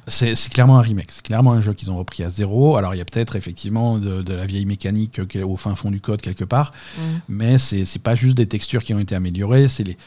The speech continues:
Speaker 1: c'est les animations, c'est le modèle physique, c'est la géométrie, c'est les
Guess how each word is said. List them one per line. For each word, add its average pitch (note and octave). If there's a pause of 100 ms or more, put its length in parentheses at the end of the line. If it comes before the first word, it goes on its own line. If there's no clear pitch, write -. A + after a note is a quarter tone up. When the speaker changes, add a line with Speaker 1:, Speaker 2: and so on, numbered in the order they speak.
(200)
Speaker 1:
c'est -
les G2+
animations, A2
c'est B2+
le F#2+
modèle G2
physique, B2+
c'est F#2+
la F#2
géométrie, A2+
c'est F#2+
les F#2